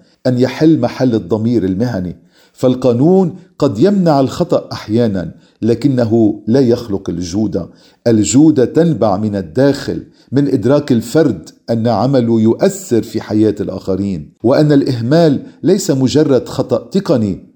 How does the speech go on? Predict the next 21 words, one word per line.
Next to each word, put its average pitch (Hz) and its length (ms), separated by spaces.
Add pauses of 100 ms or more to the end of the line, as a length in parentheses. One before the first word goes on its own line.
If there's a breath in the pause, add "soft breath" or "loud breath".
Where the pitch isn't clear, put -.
(140)
بل 120 260
إخلال 104 600
أخلاقي. 107 540 (260)
من 73 80
هنا 156 460 (300 loud breath)
يصبح 151 580
دور 131 280
التربية 127 640
محوري، 104 560 (360 soft breath)
فالتربية 170 640
الحقيقية 160 760
ليست 147 340
تلقين 139 600
قواعد 113 560
فقط، - 480 (280 soft breath)
بل 127 200
بناء 117 540
علاقة 120 520
صحية 156 580
مع 107 220
المعيار. 101 760